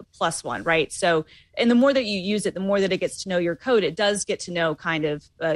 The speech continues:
your, your style and your intent, and it can give you better and better suggestions for what you're doing. But no, you can absolutely, the same way, you know, you could get a wrong, you know, suggestion, you could get, um, you know, a, a, or, or a wrong, I guess, a paragraph from Chat G P T,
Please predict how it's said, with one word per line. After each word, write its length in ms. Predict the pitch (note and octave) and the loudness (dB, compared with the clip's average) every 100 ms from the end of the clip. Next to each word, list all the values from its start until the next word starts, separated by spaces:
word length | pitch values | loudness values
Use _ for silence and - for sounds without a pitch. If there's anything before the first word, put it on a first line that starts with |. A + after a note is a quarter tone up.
| - | -2
your, 140 | E3+ - | -10 -8
your 100 | E3+ | -6
style 640 | - F#3 E3+ D#3+ E3 - _ _ - | -2 2 4 2 0 -4 _ _ -8
and 120 | F#3 | -4
your 140 | E3 | -2
intent, 460 | D#3+ D3 G3 E3 D#3+ | -2 -4 -4 -4 -4
and 100 | E3+ | -4
it 100 | D#3 | -6
can 200 | F3 E3+ | -8 -6
give 180 | F3 D#3 | -6 -6
you 160 | E3 | -8
better 300 | D#3+ D#3+ D#3 | -6 -4 -2
and 100 | D#3 | -2
better 180 | D3+ - | -4 -6
suggestions 640 | - E3 E3 D3+ - D#3 | -6 -8 -2 -2 -2 -8
for 160 | - E3 | -8 -4
what 120 | D3 | -4
you're 100 | - | -6
doing. 400 | D#3 F#3+ B2 - - - - | -2 0 0 -6 -14 -20 -8
But 100 | E4+ | 0
no, 160 | E4+ | 2
you 200 | F3+ A3+ | 2 0
can 100 | C4+ | -2
absolutely, 720 | A#3 G#3+ - G#3 A3 - F3+ | 0 0 -2 -2 -2 0 0
the 140 | F3+ F3 | 0 -2
same 260 | - F#3 | -4 -2
way, 460 | F3+ F3 E3+ E3 D#3+ | 2 2 2 0 -2
you 80 | F#3 | -6
know, 60 | E3 | -6
you 100 | C#3+ | -6
could 160 | F#3+ | -10
get 140 | F3 E3 | -4 -4
a 40 | |
wrong, 480 | D#3+ E3 D#3+ D#3+ D#3+ _ _ | 0 2 2 0 -6 _ _
you 80 | F#3+ | -4
know, 80 | F3+ | -2
suggestion, 640 | E3+ F3+ G3+ G3+ - D#3 | -2 0 0 0 -4 -6
you 120 | D#3+ | -6
could 160 | - E3 | -10 -8
get, 320 | D#3 D3 - - _ _ | -4 -4 -8 -20 _ _
um, 380 | D#3 D#3+ D#3 D#3+ - | -2 -2 -2 -6 -6
you 80 | |
know, 80 | E3+ | -6
a, 120 | - E3 | -4 -6
a, 180 | - E3 - _ | -8 -14 -16 _
or, 240 | G3+ F#3+ - | 0 0 2
or 200 | F#3+ F3 | 0 0
a 80 | - | -2
wrong, 260 | G3 F#3+ F3 | 2 2 2
I 80 | E3+ | -2
guess, 280 | D#3+ D3+ - | -2 -4 -6
a 140 | E3 - - | -8 -8 -4
paragraph 420 | F#3 F3 E3+ D#3 | 2 2 2 0
from 120 | E3 | -4
Chat 220 | F3 E3 | -6 -6
G 100 | E3 | -6
P 120 | E3 - | -12 -10
T, 220 | D4+ | -6